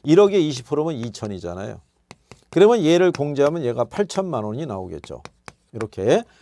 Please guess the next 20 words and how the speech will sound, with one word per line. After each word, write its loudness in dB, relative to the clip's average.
그래서 4
순영업소득을 -2
구하고 -4
난 -8
다음에는요. -6
여기 4
이제 2
임대부동산이 0
가령 0
얘 0
들어가지고, -2
예, 0
십억짜리인데 -2
이 2
중에 0
육억을 0
융자를 -2
받았어요. -8
이자율 0
오프로. -6